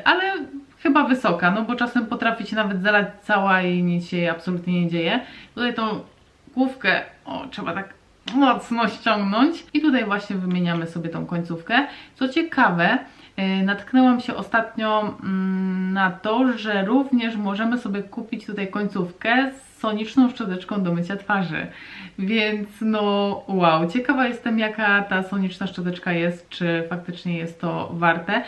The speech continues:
Muszę poczytać, muszę się zagłębić w tym temacie, czy faktycznie jest okej. No ja mam soniczną szczoteczkę do mycia twarzy, więc jakby, e, na pewno nie będę się decydować na zakup kolejnej, mm,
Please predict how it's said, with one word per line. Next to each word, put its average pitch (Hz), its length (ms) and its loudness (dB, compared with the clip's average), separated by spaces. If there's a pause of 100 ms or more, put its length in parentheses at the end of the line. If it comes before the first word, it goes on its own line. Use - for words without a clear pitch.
(240)
Muszę 254 240 6
poczytać, 220 480 0
muszę 214 240 -4
się 220 140 -4
zagłębić 202 600 0
w - 80 -20
tym 196 180 -2
temacie, 208 440 -2
czy 190 300 -4
faktycznie 190 640 -4 (240)
jest 196 120 -2
okej. 190 280 2
No 202 80 0
ja 240 160 4
mam 240 240 4
soniczną 185 420 -2
szczoteczkę 185 420 -4
do 190 100 0
mycia 185 220 -2
twarzy, 196 340 -4
więc 180 220 0
jakby, 180 360 0 (380)
e, 185 100 0
na 185 140 2
pewno 208 240 0
nie 190 140 2
będę 190 640 2 (100)
się 202 160 -6
decydować 196 580 0
na 185 80 2
zakup 180 480 -4
kolejnej, 202 800 2
mm, 202 160 -2